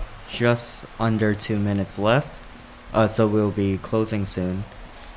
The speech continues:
And, um, I just wanted to quickly say, I, I went to a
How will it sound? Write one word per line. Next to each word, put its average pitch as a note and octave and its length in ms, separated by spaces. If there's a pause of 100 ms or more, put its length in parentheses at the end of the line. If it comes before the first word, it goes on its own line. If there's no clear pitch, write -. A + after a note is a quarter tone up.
(100)
And, G2+ 580 (280)
um, F#2+ 420 (800)
I B2 140
just A#2+ 180
wanted A2 300
to G2 260
quickly G#2 320
say, G2 420 (1900)
I, A2 440
I A2+ 80
went A#2+ 260
to G#2+ 240
a F#2 260